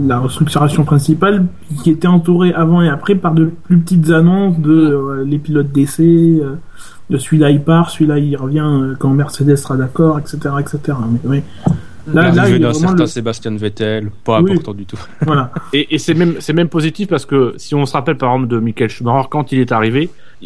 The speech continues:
Speaker 3: au début il est arrivé seul et c'est après qu'il a fait venir des gars de chez, euh, Benetton, notamment Ross Brawn, mais un an après. Donc c'est finalement, euh, il y a des changements,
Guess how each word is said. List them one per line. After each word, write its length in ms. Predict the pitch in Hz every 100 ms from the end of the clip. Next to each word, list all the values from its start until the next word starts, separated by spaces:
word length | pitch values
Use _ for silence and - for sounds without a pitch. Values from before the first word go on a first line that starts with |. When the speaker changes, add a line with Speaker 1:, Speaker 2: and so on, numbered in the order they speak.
| 92
Speaker 3:
au 60 | 123
début 240 | 139 175
il 60 | 165
est 40 |
arrivé 260 | 147 143 139
seul 300 | 135 165 127
et 100 | 98
c'est 180 | - 131
après 460 | 143 - 185 175
qu'il 220 | - 127
a 80 | 120
fait 180 | - 147
venir 460 | 131 156 165 175 135
des 180 | 127
gars 280 | 123 135 135
de 240 | 110 113 120
chez, 260 | - 120
euh, 140 | 110 101
Benetton, 500 | 101 101 101 151 180 -
notamment 380 | 104 - 113 113
Ross 180 | 107 104
Brawn, 380 | 117 151 170 117 - - -
mais 140 | 110
un 160 | 127 151
an 140 | 165
après. 360 | 147 139 139 123 - - -
Donc 140 | 117 110
c'est 200 | - 151
finalement, 380 | 156 165 175 160
euh, 120 | - - 76 67 -
il 60 | 107
y 60 |
a 80 | 135
des 100 | 143
changements, 680 | 127 139 127 160 180 180